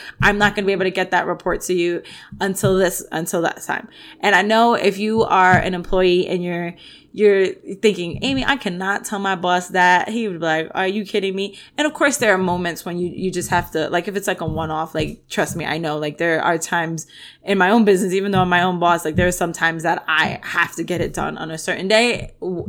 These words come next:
and that means going to bed at whatever time it means.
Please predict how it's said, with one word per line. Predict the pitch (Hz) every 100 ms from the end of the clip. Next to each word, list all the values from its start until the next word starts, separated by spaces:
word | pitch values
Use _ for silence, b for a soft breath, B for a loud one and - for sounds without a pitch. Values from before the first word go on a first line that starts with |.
| 175
and | 185
that | 170 180
means | 180 175 160
going | 185 175
to | 170
bed | 160 170 165
at | - 147 -
whatever | 160 170 175 170
time | 170 180 180
it | 165
means. | 180 -